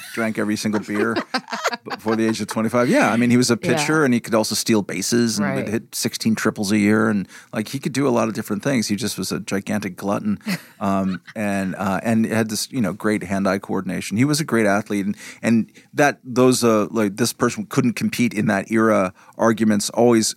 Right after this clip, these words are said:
Speaker 2: uh, come up against the problem of the twenty-year rule, which is that
Speaker 1: Yeah.
Speaker 2: greatest players,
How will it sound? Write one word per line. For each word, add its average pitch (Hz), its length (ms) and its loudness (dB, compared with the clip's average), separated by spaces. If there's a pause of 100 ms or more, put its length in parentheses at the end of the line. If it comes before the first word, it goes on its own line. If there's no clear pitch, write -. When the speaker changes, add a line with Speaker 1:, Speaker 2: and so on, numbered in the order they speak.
(120)
Speaker 2:
uh, 101 140 -4
come 117 220 2
up 110 140 0
against 110 300 -2
the 120 60 -2
problem 110 340 2
of 92 100 -2
the 104 80 -6
twenty-year 110 420 2
rule, 80 280 -2
which 90 180 -6
is 90 100 -6
that 95 240 -4
Speaker 1:
Yeah. 131 120 -18
Speaker 2:
greatest 110 280 -6
players, 123 440 -2